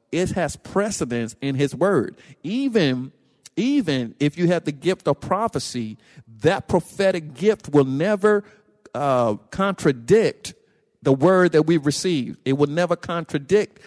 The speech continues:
the Bible that we received. So be careful when people say they're prophesying and that prophecy is in conflict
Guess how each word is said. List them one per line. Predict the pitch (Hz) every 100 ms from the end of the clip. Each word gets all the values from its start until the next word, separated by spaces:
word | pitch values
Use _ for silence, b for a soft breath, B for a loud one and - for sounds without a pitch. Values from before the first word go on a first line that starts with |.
| B -
the |
Bible | 127 147 170 151 139
that | 127
we | 131
received. | 127 123 - 147 120 - _ b
So | - 135
be | 214
careful | - 240 240 220 151
when | 143 143
people | - 175 165
say | 147 170 147 139 b b -
they're | 127
prophesying | - 120 127 131 - 135 113 113 107 - b b -
and | 135 131
that | 151 156
prophecy | - 165 156 - - - 131 120 -
is | 127 -
in | 127
conflict | - 160 165 139 131 120 110